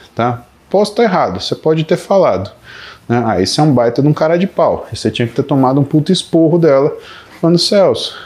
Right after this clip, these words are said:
seja adultinho, Celso. Se tá escrito pra você fazer assim, Celso, faz assim, Celso. Né? Você me procurou pra quê? Pra fazer o que você quer, né?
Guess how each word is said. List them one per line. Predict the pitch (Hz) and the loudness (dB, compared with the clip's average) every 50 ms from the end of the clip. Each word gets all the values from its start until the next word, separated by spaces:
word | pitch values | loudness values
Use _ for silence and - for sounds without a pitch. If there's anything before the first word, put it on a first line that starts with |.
| - - - | -20 -20 -14
seja | - - 175 180 196 | -4 -2 2 2 4
adultinho, | 190 170 196 196 180 - - - - 151 156 156 151 143 123 | 4 4 4 4 2 2 0 -2 0 2 4 4 4 4 2
Celso. | - - - 90 80 78 - - - - - _ - - - - - - - - - - _ _ | 0 0 0 -2 -2 -2 -4 -8 -8 -10 -12 _ -20 -20 -20 -20 -20 -20 -20 -20 -20 -20 _ _
Se | - - | -16 -4
tá | - 233 | 0 0
escrito | 240 233 - - 185 160 - - | 0 0 0 0 0 0 0 -2
pra | - - 117 | 0 0 0
você | 113 110 - 113 | 0 0 -2 -4
fazer | - - 101 98 101 | -2 -2 0 0 0
assim, | 95 - - - 165 175 165 | -2 -2 -2 0 0 0 0
Celso, | - - - 92 85 87 - - - - - - - _ _ _ _ | 0 0 0 0 0 -2 -2 -4 -4 -6 -8 -16 -20 _ _ _ _
faz | - 220 233 226 | 0 0 2 2
assim, | 214 202 208 - - - 202 208 | 2 2 0 -2 0 2 2 2
Celso. | - - - 101 73 - - - - - - _ _ _ _ _ _ - - - - - - - - - - _ _ | 2 2 -2 -2 -2 -4 -6 -10 -14 -14 -16 _ _ _ _ _ _ -20 -20 -20 -20 -20 -20 -20 -20 -20 -20 _ _
Né? | 123 127 143 | -2 -2 -2
Você | 143 - - 151 | -2 0 0 2
me | 165 180 | 2 2
procurou | 180 - 185 - - 190 190 190 | 2 0 -2 0 2 2 2 2
pra | 190 - 190 180 | 2 0 0 0
quê? | - - 107 - | 0 -2 -2 -2
Pra | - - - | -2 -4 -4
fazer | - 117 107 120 | -2 -2 0 0
o | 123 | 0
que | 117 123 | 0 -2
você | - - 113 | -6 -8 -8
quer, | - - - 151 127 - - - - - - _ _ _ 110 | -10 -4 -4 -2 -2 -2 -6 -12 -20 -20 -20 _ _ _ -4
né? | 117 123 123 135 | -2 -2 -2 -2